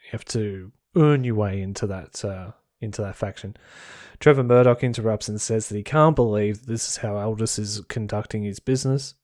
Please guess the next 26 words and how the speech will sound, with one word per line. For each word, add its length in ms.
and 140
that 140
he's, 300
uh, 200
hanging 300
around 360
with 220
rapscallions 1120
like, 320
uh, 420
Chris 260
Adonis. 560
Nick 280
Aldis 280
then 180
points 320
out 160
that 140
they 320
both 240
went 140
to 80
the 120
same 580
wrestling 380
school, 380